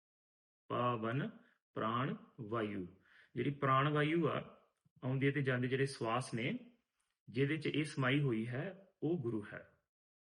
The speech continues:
ਤੋ ਕੁਝ ਵੀ ਨਾ ਪਤਾ ਹੋਵੇ ਤੇ ਜੀਵਨ ਦਾ ਪਤਾ ਹੁੰਦਾ ਹੈ, ਤੇ ਜੀਵਨ ਦਾ ਮੂਲ ਹੈ ਪ੍ਰਾਣ। ਤੋ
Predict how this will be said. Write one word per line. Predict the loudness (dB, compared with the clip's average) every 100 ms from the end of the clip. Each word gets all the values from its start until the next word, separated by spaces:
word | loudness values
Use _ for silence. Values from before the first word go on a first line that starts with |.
| _ _ _ _ _ _ -6
ਤੋ |
ਕੁਝ | -4 -2 0
ਵੀ | 2 2 2
ਨਾ | 0
ਪਤਾ | 0 2
ਹੋਵੇ | 4 2
ਤੇ | 2
ਜੀਵਨ | 0 2 2 2
ਦਾ | 0
ਪਤਾ | -2 0 0
ਹੁੰਦਾ | 0 0
ਹੈ, | 0
ਤੇ | -2
ਜੀਵਨ | 0 0 2 2
ਦਾ | 2
ਮੂਲ | 2 0
ਹੈ | 0 -2 -4 -14 _
ਪ੍ਰਾਣ। | -6 -2 -2 -6 -14 _ _ _ _ -20 _ _ _ _ _ _ _ _
ਤੋ | 0 2 2